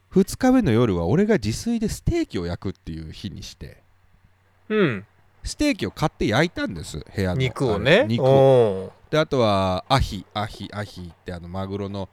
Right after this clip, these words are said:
Speaker 1: ポキ、ポキってやつある、あるじゃないですか、有名な。
Speaker 2: おー。
Speaker 1: マグロのなんか漬けみたいな。ポキ買ってきて。
Speaker 2: うんうん。
Speaker 1: あとサラダなんか買ってきて、レタス一玉、レタス一玉買ってきて、
Speaker 2: うん。
Speaker 1: で、サラダにして、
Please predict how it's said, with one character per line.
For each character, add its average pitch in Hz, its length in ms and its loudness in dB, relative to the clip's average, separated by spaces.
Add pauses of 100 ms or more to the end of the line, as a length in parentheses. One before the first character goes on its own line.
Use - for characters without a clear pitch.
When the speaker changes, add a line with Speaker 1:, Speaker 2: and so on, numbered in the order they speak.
(360)
Speaker 1:
ポ 170 140 2
キ、 - 220 -8 (200)
ポ 175 140 -4
キ 127 140 -12
っ - 40 -14
て 92 120 -8
や 85 60 -10
つ 87 140 -12
あ 87 100 -8
る、 85 140 -14
あ 95 160 -10
る 90 60 -10
じ 82 40 -14
ゃ 82 40 -16
な - 20 -16
い - 20 -14
で - 40 -16
す - 60 -18
か、 92 60 -14
有 95 200 -8
名 95 100 -6
な。 120 80 2
Speaker 2:
お 117 360 4
ー。 - 40 -12 (240)
Speaker 1:
マ 98 140 -4
グ 95 100 -4
ロ 92 100 -4
の 90 120 -8
な 95 100 -6
ん - 20 -8
か 87 80 -8
漬 85 160 -10
け 92 140 -6
み 90 100 -10
た 85 160 -12
い 78 60 -16
な。 - 80 -18 (140)
ポ 160 120 0
キ - 160 -10
買 151 160 0
っ 143 40 8
て 131 180 6
き 113 60 0
て。 - 20 0
Speaker 2:
う 113 40 -2
ん 113 120 -2
う 101 140 -2
ん。 104 80 -16 (320)
Speaker 1:
あ 107 60 -14
と 104 80 -6
サ 131 160 2
ラ 120 80 2
ダ 90 120 -4
な 92 100 -6
ん - 20 -18
か - 80 -16
買 92 140 -10
っ - 40 -14
て - 140 -10
き - 80 -16
て、 90 80 -8
レ 120 100 -2
タ - 120 0
ス 101 120 -10
一 - 200 -4
玉、 85 320 -10
レ 117 180 -2
タ 120 120 -4
ス - 120 -10
一 123 200 -4
玉 92 220 -8
買 87 140 -12
っ - 20 -16
て - 160 -10
き - 160 -20
て、 - 260 -18 (220)
Speaker 2:
う 156 60 8
ん。 123 440 4
Speaker 1:
で、 104 720 -2
サ 127 160 2
ラ 95 120 0
ダ 78 140 -10
に - 140 -14
し - 180 -14
て、 87 180 -6